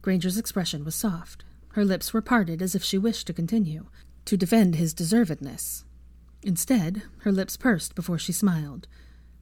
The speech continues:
"Draco, would you like to apologize to me?"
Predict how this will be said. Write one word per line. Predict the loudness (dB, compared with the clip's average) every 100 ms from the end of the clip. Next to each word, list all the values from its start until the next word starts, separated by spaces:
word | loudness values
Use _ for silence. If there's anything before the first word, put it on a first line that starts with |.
| -20 -10 0
"Draco, | 0 0 -8 -12 -14 -20 -20 -20 -20 -20 -12
would | -2 0 4
you | 4
like | 4 2 0
to | 2 2
apologize | 2 0 -2 -4 -4 -4 -6
to | -6
me?" | -6 -6